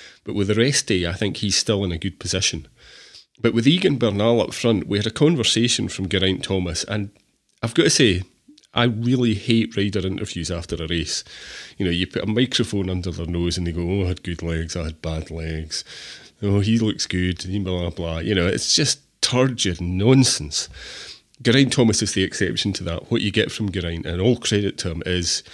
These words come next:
usually a real reflection of what's going through in his head. And a, a nice wee bit of humour. But he'd said that he, you know, with Egan Bernal up the road, he wanted to attack, but he didn't want to take Alaphilippe up, so he sat down.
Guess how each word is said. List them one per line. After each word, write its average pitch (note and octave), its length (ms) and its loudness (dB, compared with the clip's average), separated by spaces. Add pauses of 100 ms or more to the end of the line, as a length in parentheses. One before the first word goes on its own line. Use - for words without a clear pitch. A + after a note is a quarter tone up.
(160)
usually A2+ 400 4
a F2 100 0
real G#2+ 220 2
reflection G2+ 460 0
of F2 60 0
what's F2+ 180 -2
going F2 160 -2
through F#2+ 160 -2
in E2+ 80 -2
his E2+ 140 -2
head. F#2 280 2 (460)
And A2 140 2
a, - 180 2
a - 20 4
nice D#3+ 320 4
wee B2+ 100 4
bit A2+ 160 0
of - 60 -6
humour. B2 300 2 (800)
But G#2+ 120 0
he'd D#3 200 0
said G#2+ 340 4
that - 120 -2
he, A#2 340 -2 (140)
you A#2+ 220 -2
know, - 160 -4 (100)
with A2+ 180 0
Egan C#3 300 4
Bernal G#2 320 2
up - 100 -2
the G2 120 -2
road, G2 180 0
he G#2 140 0
wanted - 280 0
to - 100 -2
attack, E2 520 -6
but - 120 -2
he G2 40 -2
didn't A#2+ 220 4
want B2+ 180 2
to - 80 2
take - 220 -4
Alaphilippe F2+ 680 -4
up, - 180 -6
so - 160 -4
he F2+ 60 -4
sat F#2 320 0
down. D#2+ 280 -4